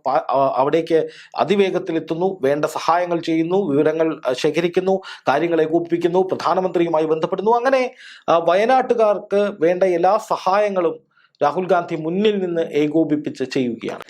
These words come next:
ഇത് ജനങ്ങളുടെ വിഷമം അറിയുന്ന, ആ ജനത എത്രത്തോളം വിഷമം അനുഭവിക്കുന്നുണ്ട് എന്ന് ഹൃദയത്തിൽ തൊട്ട് മനസ്സിലാക്കിയ ഒരു വ്യക്തി നടത്തുന്ന ഇടപെടലാണ്. അങ്ങനെ ഉള്ള ഇടപെടലുകളാണ് ഈ ദുരന്തമുഖത്ത്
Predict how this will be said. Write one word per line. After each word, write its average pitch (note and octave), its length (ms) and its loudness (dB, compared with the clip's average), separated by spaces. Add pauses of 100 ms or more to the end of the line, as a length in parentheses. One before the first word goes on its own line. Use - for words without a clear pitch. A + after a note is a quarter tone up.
ഇത് D#3+ 280 2
ജനങ്ങളുടെ F3+ 500 2
വിഷമം F3 500 2
അറിയുന്ന, C#3+ 480 0 (540)
ആ C#3+ 80 4
ജനത D3 320 2
എത്രത്തോളം F#3+ 800 0 (140)
വിഷമം F3 360 -2
അനുഭവിക്കുന്നുണ്ട് E3+ 880 -2
എന്ന് E3 640 -2 (180)
ഹൃദയത്തിൽ F#3 600 0
തൊട്ട് E3+ 240 -4
മനസ്സിലാക്കിയ D#3 880 0 (440)
ഒരു C#3 100 2
വ്യക്തി C#3+ 340 -2
നടത്തുന്ന C#3+ 440 -2
ഇടപെടലാണ്. A#2 880 -6
അങ്ങനെ D#3 600 0
ഉള്ള C#3+ 160 4
ഇടപെടലുകളാണ് D3 960 0 (120)
ഈ B2 40 -4
ദുരന്തമുഖത്ത് C3 760 -2